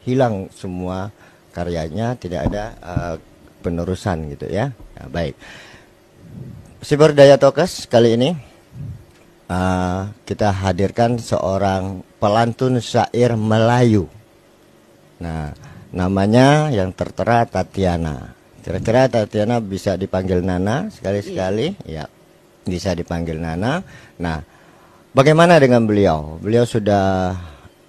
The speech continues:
Speaker 1: yang kita jadikan apa ya? Bukan tema sih, bukan penuntun bahwa kita bicara tentang sesuatu terus-menerus tentang Nana misalnya, tapi Nana juga akan bicara tentang banyak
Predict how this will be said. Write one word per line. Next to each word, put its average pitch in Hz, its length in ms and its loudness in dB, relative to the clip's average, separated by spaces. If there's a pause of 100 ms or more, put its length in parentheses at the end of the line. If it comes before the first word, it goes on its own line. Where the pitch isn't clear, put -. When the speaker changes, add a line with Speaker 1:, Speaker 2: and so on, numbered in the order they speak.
(120)
Speaker 1:
yang 95 180 -4
kita 98 240 -4
jadikan 90 480 -4
apa 92 220 -4
ya? 85 160 0
Bukan 92 280 -2
tema 139 380 0
sih, 95 180 -8
bukan 92 320 -4
penuntun 92 680 -4
bahwa 90 240 -4
kita 87 240 -8
bicara 85 400 -8
tentang 82 420 -8
sesuatu 82 720 -10
terus-menerus 82 640 -10
tentang 78 460 -10 (200)
Nana 98 360 -2
misalnya, 85 520 -6 (320)
tapi - 320 -8 (200)
Nana 101 280 -4
juga 92 300 -2
akan 85 260 -6
bicara 120 460 0
tentang 95 300 -4
banyak 80 240 -6